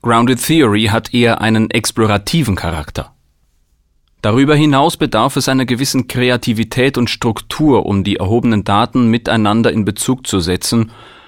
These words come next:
und zu einer anwendungsorientierten Theorie zu verknüpfen. Reine Interpretation beziehungsweise Deskription ist nicht Ziel der Grounded Theory. Zu den Voraussetzungen, die man mitbringen sollte, wenn man nach der Grounded Theory arbeiten möchte,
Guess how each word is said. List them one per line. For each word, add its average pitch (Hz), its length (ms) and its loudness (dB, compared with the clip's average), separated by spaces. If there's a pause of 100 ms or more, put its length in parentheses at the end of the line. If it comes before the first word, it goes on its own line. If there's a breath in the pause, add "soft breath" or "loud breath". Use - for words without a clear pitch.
(200 loud breath)
und 113 160 -2
zu - 120 0
einer 123 340 2
anwendungsorientierten 127 1300 0
Theorie 110 400 0
zu 107 160 -4
verknüpfen. - 580 -6 (1000)
Reine 107 340 2
Interpretation 117 960 0
beziehungsweise 98 840 -2
Deskription 110 1120 -2
ist - 260 -6
nicht 131 320 -2
Ziel 117 260 0
der 110 100 0
Grounded 107 380 0
Theory. 101 400 -4 (1000)
Zu - 140 0
den 151 160 4
Voraussetzungen, 120 960 0
die 101 100 0
man 92 160 2
mitbringen 95 520 -2
sollte, 92 440 -2
wenn 95 160 0
man 92 220 0
nach 85 180 -2
der 101 140 -2
Grounded 101 420 0
Theory 113 320 2
arbeiten 92 500 0
möchte, 98 380 0